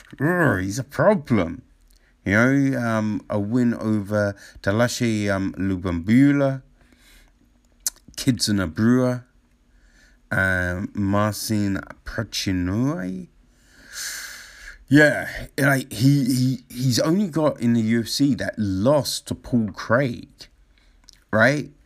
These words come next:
That loss to Paul Craig when he was winning.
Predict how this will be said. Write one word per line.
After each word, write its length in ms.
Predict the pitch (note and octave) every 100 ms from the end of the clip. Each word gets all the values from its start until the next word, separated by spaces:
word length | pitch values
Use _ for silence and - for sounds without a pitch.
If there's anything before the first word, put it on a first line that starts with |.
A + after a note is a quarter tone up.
| _ _
That 160 | - D#3+
loss 260 | E3 D#3+ -
to 80 |
Paul 300 | C3 - E3 C#3
Craig 560 | - F3+ F3 C#3+ - - - - - -
when 400 | A2+ D3+ D#3+ D3+
he 420 | - - F3+ F#3
was 480 | F3 C3+ C3+ C#3 A#2+ A#2
winning. 880 | G#2 F#2+ E2+ F2 A2+ F2 D#2+ F2